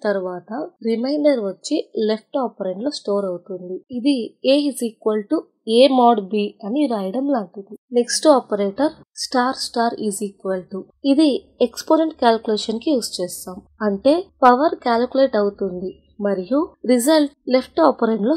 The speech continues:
store అవుతుంది. ఇది A is equal to A star star B అని రాయడం లాంటిది. Last operator వచ్చి double slash is equal to. ఇక్కడ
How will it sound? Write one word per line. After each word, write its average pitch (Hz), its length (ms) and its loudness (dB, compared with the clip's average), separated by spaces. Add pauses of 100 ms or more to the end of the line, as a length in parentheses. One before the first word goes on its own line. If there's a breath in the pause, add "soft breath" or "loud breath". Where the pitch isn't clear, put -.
store 208 280 2
అవుతుంది. 180 420 -8 (240)
ఇది 311 160 2 (440)
A - 20 4 (260)
is 254 120 0 (100)
equal 226 340 -2 (140)
to 285 60 2 (440)
A 285 40 4 (320)
star 254 260 0 (100)
star 240 240 0 (160)
B 220 100 -2 (340)
అని 269 180 -4 (180)
రాయడం 202 340 -2 (100)
లాంటిది. 196 300 -6 (200)
Last 269 360 0 (260)
operator 233 640 -2
వచ్చి 240 280 -6 (420)
double 240 300 8 (100)
slash 277 320 0 (220)
is 202 100 -6 (120)
equal 180 380 -6 (100)
to. 202 80 -8 (340)
ఇక్కడ 302 280 6